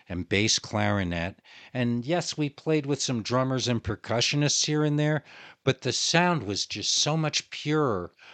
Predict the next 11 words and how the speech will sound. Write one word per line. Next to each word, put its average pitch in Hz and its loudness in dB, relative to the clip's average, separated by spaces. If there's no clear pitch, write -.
when 110 0
we 135 0
were 139 2
able 120 0
to - -8
maintain 120 -2
a 117 0
rhythm 98 0
without 113 2
a 104 0
drummer 95 -2